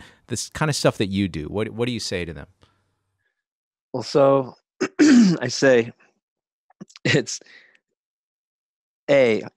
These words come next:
Speaker 2: it's, journalism's a hard way to make a living. You'd,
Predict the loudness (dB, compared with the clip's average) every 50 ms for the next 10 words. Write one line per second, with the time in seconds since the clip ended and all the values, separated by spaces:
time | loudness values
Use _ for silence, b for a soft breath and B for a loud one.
0 | _ -8 -8 -8 _ _ _ _ -4 -2 0 2 2 2 2 2 0 0 -2 0
1 | 0 0 0 0 0 0 -2 -2 -4 -6 -8 -8 -8 -8 -6 -6 -6 -8 -8 -10
2 | -14 -12 -8 -8 -8 -8